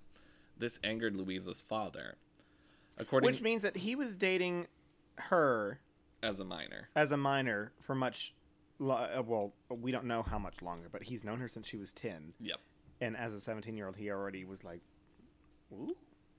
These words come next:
Speaker 1: Mm-hmm.
Speaker 2: that's gross."
Speaker 1: Um, according to David's parents, he was a computer engineer who graduated from Virginia Tech and got a job with Northrop, or, uh, with, um, Lockheed Martin.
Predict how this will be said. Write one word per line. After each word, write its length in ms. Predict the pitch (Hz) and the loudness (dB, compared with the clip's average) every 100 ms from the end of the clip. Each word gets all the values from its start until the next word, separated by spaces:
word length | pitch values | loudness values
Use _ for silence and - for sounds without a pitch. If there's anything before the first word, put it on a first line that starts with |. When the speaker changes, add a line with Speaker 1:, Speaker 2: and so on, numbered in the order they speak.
| _ _ - | _ _ -12
Speaker 1:
Mm-hmm. 220 | 90 101 | -10 -8
Speaker 2:
that's 120 | 90 95 | -10 -10
gross." 320 | 101 - - _ _ _ _ - - - - - - - - _ | -12 -18 -20 _ _ _ _ -18 -18 -20 -20 -20 -20 -20 -20 _
Speaker 1:
Um, 600 | 127 131 131 131 131 131 - _ - - - - | 4 6 6 6 4 2 -4 _ -20 -20 -10 -6
according 340 | - 156 170 | 4 4 6
to 80 | 151 | 6
David's 300 | 139 110 104 | 6 4 0
parents, 400 | - 147 143 - | -4 0 0 -2
he 100 | 139 | -4
was 140 | 123 | -2
a 40 | 104 | -2
computer 440 | 113 113 165 175 | -2 -2 0 2
engineer 400 | 113 110 104 98 | 0 -2 -2 -2
who 100 | 110 | -2
graduated 640 | 107 110 110 127 127 151 | 0 2 2 0 -2 -4
from 160 | - 170 | -6 -6
Virginia 420 | 147 123 123 139 | -4 -4 -4 -4
Tech 320 | 139 101 - - | -4 -6 -6 -6
and 140 | 107 | -2
got 180 | 104 101 | 2 2
a 80 | 98 | 2
job 360 | 101 98 98 | 0 0 0
with 120 | 98 95 | -4 -4
Northrop, 540 | 98 101 123 127 - - - | -2 0 -2 -6 -8 -12 -10
or, 220 | 104 98 - | -4 -2 2
uh, 140 | 107 - | 2 2
with, 240 | 107 - | -2 -2
um, 440 | 92 90 87 82 - _ - - | -4 -4 -6 -10 -16 _ -14 -2
Lockheed 420 | 113 110 131 110 | 0 0 -4 -2
Martin. 460 | 113 131 - 80 | 0 0 -2 -16